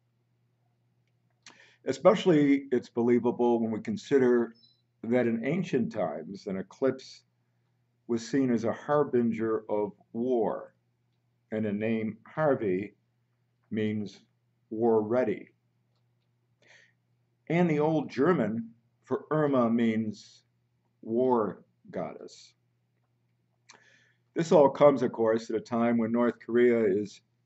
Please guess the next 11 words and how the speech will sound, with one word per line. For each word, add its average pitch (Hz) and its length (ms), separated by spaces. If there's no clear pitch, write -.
testing 110 580
a 92 120
hydrogen 107 640
bomb, 104 460
a - 40
thermonuclear 113 1300
bomb, 69 420
and 117 140
launching 131 520
a 107 80
test - 380